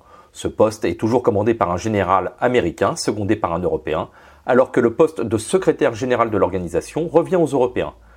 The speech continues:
Actuellement, il est occupé par le Norvégien Jens Stoltenberg.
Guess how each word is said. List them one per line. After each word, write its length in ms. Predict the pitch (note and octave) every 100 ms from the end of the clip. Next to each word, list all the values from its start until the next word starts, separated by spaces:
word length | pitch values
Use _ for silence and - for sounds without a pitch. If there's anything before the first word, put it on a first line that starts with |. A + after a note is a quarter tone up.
| - - - _ _
Actuellement, 480 | - - E2+ D#2+ A#2
il 80 | F2+
est 140 | -
occupé 300 | E2+ F2+ G2+
par 120 | F2+
le 80 | E2+
Norvégien 500 | F2 E2+ F2 F#2 E2+ F#2+
Jens 320 | A2 A2+ -
Stoltenberg. 840 | - - C#3 B2+ G2+ D#2+ D2+ E2+ A#2+